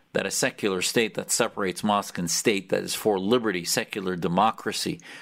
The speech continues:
liberal democracy, as we see the Tunisians evolving through, as we see many scholars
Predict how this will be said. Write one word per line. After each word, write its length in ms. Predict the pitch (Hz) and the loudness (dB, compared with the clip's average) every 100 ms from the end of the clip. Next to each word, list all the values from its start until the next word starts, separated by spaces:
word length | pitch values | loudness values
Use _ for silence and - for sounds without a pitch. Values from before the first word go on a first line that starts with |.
| - | 2
liberal 380 | 143 185 160 110 | 6 8 6 4
democracy, 680 | 101 95 92 - 95 - | 0 0 0 -2 -4 0
as 160 | 104 92 | 0 0
we 120 | 101 | -2
see 400 | 95 - 120 101 - - - - - | -2 0 0 -2 -8 -20 -20 -20 -6
the 100 | 101 | -4
Tunisians 720 | - 98 110 123 101 95 82 | -2 0 2 0 -2 -4 -4
evolving 540 | 82 92 92 85 82 | 0 0 0 -2 -8
through, 280 | - 98 87 | -6 -4 -4
as 160 | 85 - | -4 -4
we 120 | 92 | -4
see 260 | 85 110 95 | -2 -2 0
many 240 | 110 117 | 0 0
scholars 640 | - - 104 92 85 - | -4 0 0 0 -4 -12